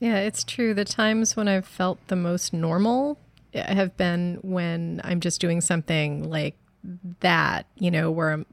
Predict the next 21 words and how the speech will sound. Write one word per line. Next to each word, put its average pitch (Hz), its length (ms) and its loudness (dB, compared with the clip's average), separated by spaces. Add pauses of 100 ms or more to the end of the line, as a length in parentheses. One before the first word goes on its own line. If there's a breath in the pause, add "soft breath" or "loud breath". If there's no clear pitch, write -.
(120)
like, 170 280 0
then 175 300 0
when 170 120 2
I'm 160 120 0
done, 180 180 0
I'm 160 100 -2
like, 156 320 -4
"Oh 254 140 0
yeah, 370 360 0
there's 202 220 0
a 277 40 -2
pandemic." 269 640 0
Like, 196 180 0
if 196 100 -2
anything 233 520 0
that 202 120 0
can 202 140 2
just 190 180 0
make 185 180 0
you 175 80 0
escape 170 480 0